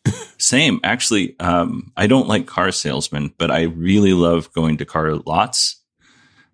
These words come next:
Speaker 2: So, and my wife has banned me from most car lots for behavior against car salesmen, which I'm, uh, now that I'm in my forties, ashamed to admit.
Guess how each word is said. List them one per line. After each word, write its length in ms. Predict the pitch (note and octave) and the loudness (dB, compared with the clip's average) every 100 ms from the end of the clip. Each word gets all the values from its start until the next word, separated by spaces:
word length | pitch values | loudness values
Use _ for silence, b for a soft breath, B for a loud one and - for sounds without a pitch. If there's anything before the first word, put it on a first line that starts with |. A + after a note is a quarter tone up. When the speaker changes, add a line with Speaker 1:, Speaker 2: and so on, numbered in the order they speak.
| - | -4
Speaker 2:
So, 380 | - E2 D#2 D#2+ | 0 2 2 0
and 120 | E2 | 2
my 120 | E2 E2 | 2 2
wife 240 | F2 F2 | 0 0
has 160 | E2 D#2+ | -4 -2
banned 320 | E2 E2+ E2 | 0 2 2
me 100 | D2+ | 0
from 240 | - D2+ | -2 -2
most 260 | D#2 D#2+ - | 0 -2 -4
car 160 | E2 | -4
lots 220 | C#2+ C#2+ - | -2 -2 -4
for 300 | - D2 D2 | -4 -4 -4
behavior 640 | D2+ D#2 D2+ D#2 D2+ B1+ | -4 -4 -2 -2 -2 -4
against 400 | D2 D2+ E2+ - | -4 -2 -2 -2
car 180 | - E2+ | -2 -2
salesmen, 520 | - A#2+ B2 C#3 C#3 | 0 2 2 2 4
which 140 | F#2+ | 2
I'm, 220 | F#2+ F#2 - | 0 -2 -4
uh, 100 | F#2 F2+ | -8 -6
now 260 | F2 F2 | 0 0
that 100 | F2+ | 2
I'm 120 | E2+ F2 | 0 2
in 80 | |
my 140 | E2+ D2+ | 0 0
forties, 380 | - E2 G2 F2 | -2 0 0 0
ashamed 460 | D#2 F2 F2+ G2 - | 0 0 0 -2 -2
to 120 | F2+ | -2
admit. 280 | E2 F#2+ | 0 -2